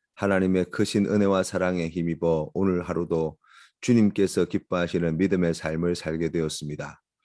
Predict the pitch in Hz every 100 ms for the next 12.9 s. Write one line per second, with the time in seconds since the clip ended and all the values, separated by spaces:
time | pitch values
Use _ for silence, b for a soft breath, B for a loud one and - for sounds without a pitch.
0 | b b b - 98 110 104 104 104 98
1 | 92 95 - 92 92 90 - 110 101 92
2 | - 78 78 76 - b b 95 101 101
3 | 95 - 85 87 98 - 78 78 71 73
4 | _ - 90 101 95 90 90 104 95 -
5 | 80 - 73 76 _ _ 87 92 98 92
6 | 76 101 - 90 - 80 76 71 - _
7 | - 95 107 101 95 104 104 95 87 87
8 | 85 80 78 95 92 90 85 76 - -
9 | 78 - 73 73 71 - _ b b b
10 | b - 120 113 104 104 101 - 98 92
11 | 104 101 98 92 95 104 98 95 90 82
12 | 87 87 87 80 76 - 73 78